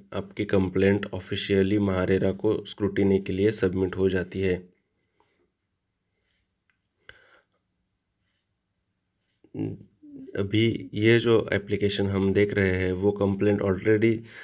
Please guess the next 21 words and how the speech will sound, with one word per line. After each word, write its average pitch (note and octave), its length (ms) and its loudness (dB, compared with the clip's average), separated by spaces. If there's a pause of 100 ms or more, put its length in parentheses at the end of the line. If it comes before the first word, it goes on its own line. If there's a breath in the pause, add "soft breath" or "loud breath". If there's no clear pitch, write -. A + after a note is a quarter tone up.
(140 loud breath)
सबमिट G2+ 640 2 (240)
हो G#2+ 120 2
चुकी G2+ 280 -2
है, F#2+ 300 0 (380 soft breath)
जिसमें G2 400 2
आप G2 360 0 (300)
यहाँ G2+ 180 -2
पे G2+ 180 2
देख G2+ 200 4
सकते G2+ 280 -4
हो G2 140 2
कि G2 180 -4
अभी G2+ 320 0
ये A2 140 6 (520)
कंप्लेंट G2 600 0 (100)
मॉडिफाई G#2 640 4 (640)
नहीं A2 380 2 (340)
की G2+ 140 -4
जा G2 180 0
सकती, G2 380 -8 (540 loud breath)
क्योंकि G#2 420 2